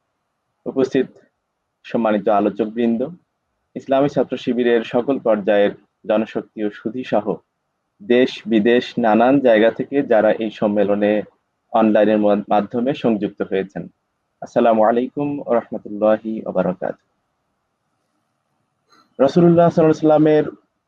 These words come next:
জীবনের উপরে সংক্ষিপ্ত আলোচনার সুযোগ গ্রহণ করতেই আজকের এই অনলাইন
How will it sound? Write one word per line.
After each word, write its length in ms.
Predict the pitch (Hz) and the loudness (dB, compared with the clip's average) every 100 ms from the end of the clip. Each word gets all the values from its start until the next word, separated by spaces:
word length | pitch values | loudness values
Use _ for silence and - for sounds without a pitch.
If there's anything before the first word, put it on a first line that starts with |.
| _ - | _ -8
জীবনের 420 | 123 143 160 160 | -4 0 2 2
উপরে 360 | 117 101 117 185 | 2 2 2 0
সংক্ষিপ্ত 580 | 180 135 123 - - 131 | -2 -4 -4 -10 -4 0
আলোচনার 760 | 113 110 107 117 110 110 107 101 _ | 2 2 0 -2 0 0 0 -4 _
সুযোগ 520 | - - 123 123 107 95 _ _ _ _ _ | -10 -8 -2 -2 -2 -10 _ _ _ _ _
গ্রহণ 280 | 113 123 120 | -10 -8 -8
করতেই 540 | 110 98 - 139 214 - _ _ _ | -10 -8 0 2 2 -4 _ _ _
আজকের 400 | 123 117 - 135 | -4 -4 -4 -6
এই 260 | - 139 143 | 0 2 2
অনলাইন 880 | 135 120 117 113 120 127 131 135 | 2 2 2 4 4 2 2 -4